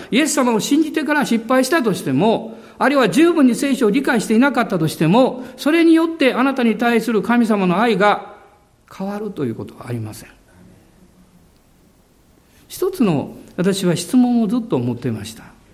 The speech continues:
なぜイエス様の弟子たちは素直にイエス様の復活を信じなかったんだろう。イエス様が、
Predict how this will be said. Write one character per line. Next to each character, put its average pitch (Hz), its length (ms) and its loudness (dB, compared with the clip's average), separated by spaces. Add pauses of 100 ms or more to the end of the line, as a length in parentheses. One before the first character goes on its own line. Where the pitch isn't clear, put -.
(720)
な 277 220 2
ぜ 285 420 0 (320)
イ 185 120 2
エ 277 80 2
ス 269 140 -6
様 202 240 2
の 165 60 2
弟 180 200 2
子 - 120 -6
た 160 160 -4
ち - 120 -6
は 151 460 -2 (240)
素 - 240 -4
直 277 320 2
に 240 480 2
イ 165 140 0
エ 233 80 2
ス - 200 -8
様 202 280 0
の 185 140 2
復 208 240 -4
活 196 260 -6
を 175 80 2
信 240 260 0
じ 240 80 2
な 269 120 2
か 269 100 -6
っ - 80 -10
た 123 80 -10
ん 98 100 -12
だ 98 100 -18
ろ - 80 -20 (2000)
う。 233 40 2
イ 262 60 6
エ 359 80 4
ス - 100 -4
様 277 240 2
が、 254 400 0